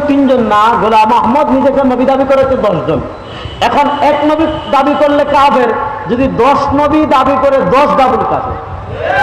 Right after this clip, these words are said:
বলেন, কাদিয়ানি কয় ডাবল কাফের? কথা বলেন না, কাদিয়ানি কয় ডাবল কাফের? সুতরাং কাদিয়ানিরা এত অকাট্য কাফের।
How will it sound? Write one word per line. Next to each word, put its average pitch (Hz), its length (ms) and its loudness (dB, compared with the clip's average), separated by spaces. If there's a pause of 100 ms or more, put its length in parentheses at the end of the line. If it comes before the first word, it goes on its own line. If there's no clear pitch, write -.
(880)
বলেন, 269 280 2
কাদিয়ানি 277 400 4
কয় 285 200 4
ডাবল 302 340 4
কাফের? 294 280 4 (1700)
কথা 220 200 2
বলেন 170 220 0
না, 175 100 0 (1160)
কাদিয়ানি 302 440 2
কয় 302 220 4
ডাবল 302 240 4
কাফের? 285 420 4 (1000)
সুতরাং 277 240 2 (100)
কাদিয়ানিরা 302 540 2
এত 269 240 0
অকাট্য 285 560 0
কাফের। 247 380 0